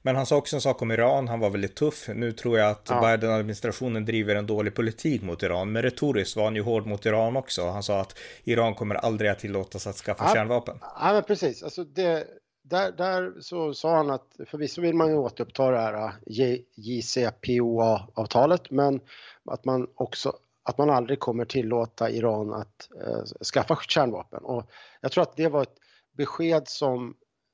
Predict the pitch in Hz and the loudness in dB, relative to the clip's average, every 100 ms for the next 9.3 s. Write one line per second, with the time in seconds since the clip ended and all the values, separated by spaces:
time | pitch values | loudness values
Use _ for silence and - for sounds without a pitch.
0 | _ _ 147 135 - 175 147 123 117 - | _ _ -8 -6 0 4 4 4 -4 -12
1 | - 120 131 120 - 147 117 139 131 - | -8 0 0 0 -2 -2 0 0 0 0
2 | - - 120 120 117 - 127 113 - 147 | -2 -4 -2 0 -2 -4 -6 -4 2 6
3 | 139 120 110 123 127 117 117 110 - - | 6 4 -4 -4 -2 -2 -2 -2 -8 -20
4 | - _ _ _ - 107 107 - - - | -20 _ _ _ -8 -6 -4 -4 -8 -12
5 | - 131 127 123 - 143 131 123 - 113 | 0 2 4 2 4 4 4 2 -2 -4
6 | 113 120 117 - 139 123 - _ _ - | -4 -2 -2 2 2 2 -8 _ _ -18
7 | - 120 117 123 - - 117 113 - - | -8 -2 0 0 -2 -2 2 2 -2 -6
8 | 113 117 120 117 110 107 98 135 143 127 | -4 -2 0 2 0 -2 0 4 6 4
9 | 95 _ | 0 _